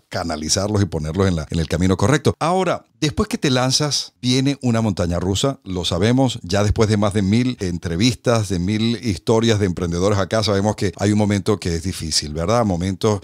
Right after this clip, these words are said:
un lanzamiento fallido, algo que no funcionó, con un socio, con el local, con el landlord, tantas cosas. En tu caso,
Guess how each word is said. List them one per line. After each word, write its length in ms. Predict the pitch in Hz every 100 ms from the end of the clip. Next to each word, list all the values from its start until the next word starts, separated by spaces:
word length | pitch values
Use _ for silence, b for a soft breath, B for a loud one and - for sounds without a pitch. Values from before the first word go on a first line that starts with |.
| -
un 120 | 147
lanzamiento 460 | 131 110 117 113
fallido, 600 | 98 92 117 131 123 117 -
algo 240 | 135 135 113
que 80 |
no 80 | 110
funcionó, 560 | 110 98 101 123 117 104
con 140 | 110
un 120 | 123 107
socio, 600 | - 120 - 113 104 98
con 160 | 104
el 100 | 104
local, 540 | 98 - 131 127 123 92
con 160 | 95
el 100 | 95
landlord, 400 | 127 135 120 107
tantas 260 | - 139 131
cosas. 340 | 120 101 107 b b
En 160 | 139 131
tu 180 | 131
caso, 400 | - 165 156 170